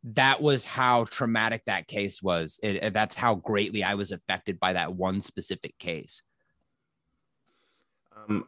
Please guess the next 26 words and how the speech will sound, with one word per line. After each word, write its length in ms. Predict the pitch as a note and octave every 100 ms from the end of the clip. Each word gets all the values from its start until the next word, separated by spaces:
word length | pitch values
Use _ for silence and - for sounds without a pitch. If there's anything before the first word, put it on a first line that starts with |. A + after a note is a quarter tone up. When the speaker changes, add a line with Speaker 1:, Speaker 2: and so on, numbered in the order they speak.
| -
Speaker 2:
I 160 | C#3
hear 580 | D#3 - D3 C#3 C3 - - - _ - A#2
Jinn 460 | F#2+ A#2+ A#2 A2 A2+
and, 240 | G2+ G2+ -
and 220 | G#2 G2+
Genie 480 | G#2 A2+ G#2 G2 E2 -
brought 380 | A2+ A2 G2+ F#2
up, 360 | F#2 F2+ - G2
um, 360 | G2 F#2+ F2+ F2+ -
and 200 | A#2+ A#2
here 180 | D3
in 60 | C#3
the 80 | A#2+
West, 300 | G2 G2+ -
a 40 |
lot 200 | G#2+ F#2+
of 60 | F#2
the 60 |
time, 320 | F2 F#2+ F#2+ A2
thanks 320 | G2 F2 -
to 180 | F#2 E2
Disney 540 | F2+ A#2 A2+ C#3 D3
and, 240 | C3 A#2 - - - - - - - - - - - -
and 140 | C3+
Aladdin, 500 | C3+ A#2+ A#2+ B2 C3+
we, 200 | B2+ A#2